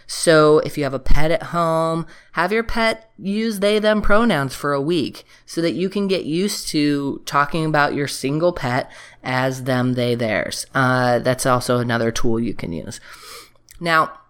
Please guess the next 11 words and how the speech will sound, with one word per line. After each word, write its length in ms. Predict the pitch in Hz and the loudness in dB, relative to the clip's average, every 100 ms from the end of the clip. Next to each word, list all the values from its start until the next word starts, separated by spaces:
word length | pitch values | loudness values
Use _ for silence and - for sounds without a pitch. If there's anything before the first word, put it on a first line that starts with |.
| _ _ _ _ _ _ _ _ - - | _ _ _ _ _ _ _ _ -20 -2
gender 320 | 180 185 196 | 0 2 0
presentation, 920 | 202 190 180 175 165 175 - 233 240 | 2 0 0 -2 -2 -2 -2 0 0
totally 480 | - 170 180 185 180 | -2 -2 0 0 0
separate 500 | 170 160 160 190 190 | 0 0 0 -2 0
from, 380 | 175 156 156 - - | -2 -2 -2 -6 -6
uh, 240 | 147 139 | -6 -4
gender 340 | 143 147 147 147 | -4 -4 -2 0
identity, 800 | 147 147 151 151 151 151 147 - - - | 0 -2 -2 -2 -2 -2 -2 -6 -18 -14
uh, 220 | - 131 131 | -6 -4 -2
sexual 420 | 147 143 - 147 | -2 -2 0 2
orientation, 1080 | 147 147 147 147 151 143 - 147 139 139 | 4 2 2 0 -2 -2 -2 -2 0 -2